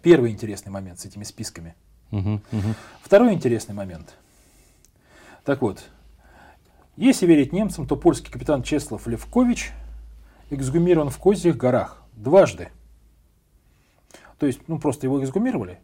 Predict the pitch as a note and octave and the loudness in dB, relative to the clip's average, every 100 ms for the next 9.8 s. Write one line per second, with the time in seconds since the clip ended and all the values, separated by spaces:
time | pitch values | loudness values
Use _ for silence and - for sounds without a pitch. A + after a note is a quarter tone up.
0 | _ - G#2 C#3 D#3 F3+ C4 A3+ B2 F3+ | _ -8 -6 -4 0 0 2 0 4 4
1 | - G2+ G#2 G#2 - C3+ D#3+ G2 B3+ - | 2 -8 -10 -16 -12 -2 -2 0 -2 -2
2 | B2 G3+ E3 - A2 F#2+ F2+ G#2 C#3 A2+ | -8 -4 -4 -4 -8 -8 -12 -8 -6 -4
3 | C3 A2+ F#2+ A2+ - - A#3+ - F#3 - | -8 -12 -12 -16 -16 -8 -6 -4 -8 -6
4 | A2+ A2 C#3 A3+ F3+ E3+ D#3+ D3+ - _ | -8 -6 -6 -4 -6 -6 -8 -8 -14 _
5 | - - - C#3 C3+ F#2 - _ _ - | -20 -20 -10 -8 -6 -8 -10 _ _ -20
6 | _ - - E3+ D3+ D#3 F#3 D#3 B2+ C3+ | _ -20 -2 4 6 4 4 4 4 0
7 | E3+ C#3+ A#2+ D3+ C#3+ B2 A2 G#2+ G2 F2 | 2 2 0 -4 -4 -4 -4 -8 -10 -14
8 | D2 - - _ _ _ _ _ - A2 | -16 -20 -20 _ _ _ _ _ -18 -14
9 | G#2+ G#2 G2+ F#2+ E2+ C2+ - - | -12 -12 -12 -14 -16 -16 -18 -20